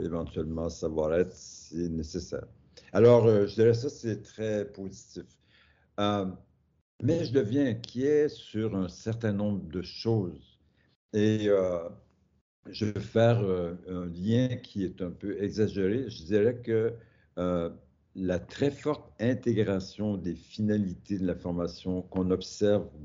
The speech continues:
dans le référentiel de compétences, c'est, ça donne à penser que ça donne lieu, ou c-, ça fait en sorte que les, dans la maquette pédagogique ou dans le programme,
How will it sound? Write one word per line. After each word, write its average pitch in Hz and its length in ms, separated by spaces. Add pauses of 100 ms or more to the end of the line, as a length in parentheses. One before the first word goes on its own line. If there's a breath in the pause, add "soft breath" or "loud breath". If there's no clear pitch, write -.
dans 104 300
le 95 140
référentiel 90 760
de 80 120
compétences, 82 800 (1160 soft breath)
c'est, - 720
ça 104 200
donne 120 240
à 120 80
penser 117 520
que 131 400 (440)
ça 107 260
donne 131 380
lieu, 123 360 (180)
ou 117 140
c-, - 260
ça - 280
fait 123 180
en 123 100
sorte 170 380
que 127 80
les, 107 480 (380 loud breath)
dans 110 340
la 101 160
maquette 98 480
pédagogique 98 580
ou 80 40
dans 87 140
le 82 120
programme, 107 760